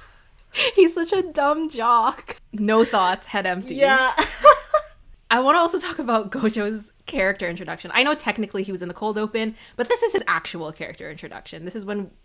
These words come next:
Speaker 1: Yuji first meets him.
Speaker 2: Mm-hmm.
Speaker 1: I think it is chaotic as hell that Gojo shows up to find his student,
Speaker 2: <laughs>
Speaker 1: Fushiguro, on the verge of death.
Speaker 2: <laughs>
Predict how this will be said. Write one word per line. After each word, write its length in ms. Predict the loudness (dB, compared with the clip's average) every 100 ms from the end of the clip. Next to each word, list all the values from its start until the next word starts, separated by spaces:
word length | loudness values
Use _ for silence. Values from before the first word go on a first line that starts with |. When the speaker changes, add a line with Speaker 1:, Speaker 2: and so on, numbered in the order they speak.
| _ -12
Speaker 1:
Yuji 480 | -6 -4 -2 -4
first 380 | -8 -10 -12 -12
meets 320 | -12 -14 -16
him. 220 | -16 -16 -16 -20 -20 -16
Speaker 2:
Mm-hmm. 100 | -6 -2
Speaker 1:
I 200 | 0 -2
think 420 | -2 0 -2 -4
it 140 | -4
is 200 | -4 -6 -12 _ _ -18
chaotic 680 | -6 -2 -2 0 -2 -6 -6
as 300 | -4 -4 -6
hell 640 | -12 -8 0 0 0 -6 -16 -20 -20 -10 0
that 300 | 0 0 -4
Gojo 640 | -2 -2 -2 -2 -2 -6 -12
shows 640 | -8 -4 0 0 0 -2
up 340 | -4 -4 -6 -8 -8 -8
to 140 | -6
find 840 | -6 -6 -6 -2 -2 -2 -4 -6 -8 _ -20 -20 -16 0
his 280 | 0 0
student, 680 | -4 -2 2 4 4 4 2
Speaker 2:
<laughs> 0 |
Speaker 1:
Fushiguro, 760 | 2 0 -2 -2 0 -2 -4 -2 2
on 220 | 4 4
the 120 | 2
verge 560 | 2 4 4 4 -2 -2
of 280 | -2 -4 0
death. 480 | 2 2 -2 -8 -10 -8
Speaker 2:
<laughs> 440 | -4 -2 -2 -4